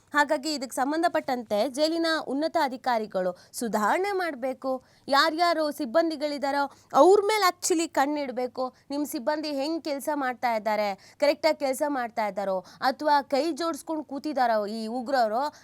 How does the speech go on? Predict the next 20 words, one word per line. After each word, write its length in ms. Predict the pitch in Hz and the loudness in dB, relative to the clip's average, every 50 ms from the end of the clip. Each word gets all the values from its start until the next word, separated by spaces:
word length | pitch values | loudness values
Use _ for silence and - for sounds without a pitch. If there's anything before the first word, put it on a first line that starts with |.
| - | -4
ಅಥವಾ 240 | - 247 226 233 240 | -4 -4 -2 -2 -4
ಕೈದಿಗಳು 640 | 233 - 269 277 277 220 247 214 208 214 240 277 262 | -2 -2 -2 -4 -4 -4 -6 -2 -2 -2 0 0 -2
ಇನ್ನೊಬ್ರು 460 | 226 247 277 294 254 226 196 247 269 269 | -2 -4 -4 -4 -4 -4 -4 -4 -4 -4
ಮತ್ತೊಬ್ರ 440 | 254 226 226 220 302 294 226 247 | -2 -4 -2 0 0 0 0 -2
ಜೊತೆಗೆ, 640 | 226 - 202 180 - 180 170 190 180 170 - - - - | -6 -6 -8 -8 -8 -8 -6 -6 -6 -8 -8 -14 -14 -8
ನೀವು 160 | 277 277 269 247 | -6 -4 -4 -4
ಲಂಚಕ್ಕೆ 680 | 226 220 240 262 330 359 - - 415 - - 370 370 339 | -2 0 0 0 0 -2 -4 -6 -8 -6 -4 -6 -6 -4
ಬೇಡಿಕೆ 480 | 262 320 330 330 339 - - 320 311 | -4 -4 -4 -4 -6 -6 -6 -6 -6
ಇಟ್ಟು 220 | 302 247 - 311 294 | -6 -6 -6 -6 -2
ಲಂಚದ 440 | 269 247 277 339 330 - 392 320 349 320 | 0 0 0 0 -2 -4 -2 0 2 2
ಆಸೆಗೆ 400 | 302 311 294 - 294 247 269 285 | 2 0 -2 -6 -8 -4 -2 0
ಅವ್ರು 340 | 262 233 220 285 370 370 | 2 2 2 2 0 0
ಹಣ 160 | 320 339 349 359 359 | 0 0 -2 -4 -4
ಕೊಡ್ತಾರೆ 440 | 359 - 320 262 - 311 285 277 269 | -4 -6 -8 -6 -4 -4 -2 -2 -2
ಅಂತ 220 | 247 247 240 - 220 202 190 185 175 170 165 - - - - - - 185 | -4 -4 -4 -4 -4 -4 -2 -4 -6 -6 -10 -12 -14 -20 -20 -14 -4 -2
ದೇಶದ 460 | 254 320 370 381 - - 403 392 320 392 | -2 -2 -2 -4 -4 -4 -6 -4 -2 -2
ವಿರೋಧಿ 500 | 381 247 196 220 254 320 381 415 427 415 | -2 -2 -2 -4 -2 -2 -4 -4 -6 -8
ಕೆಲಸದಲ್ಲೇ 580 | - 381 359 370 - 359 302 359 359 403 480 381 | -10 -8 -10 -10 -10 -8 -8 -6 -6 -4 -6 -4
ಭಾಗಿಯಾಗ್ತಾ 600 | 285 277 311 330 285 370 359 339 330 - - 320 | -2 -2 -2 -2 0 0 0 0 -2 -2 -2 -2
ಇದ್ದಾರೆ 540 | 311 262 262 294 294 294 285 - _ _ | -2 0 -2 0 0 0 -2 -2 _ _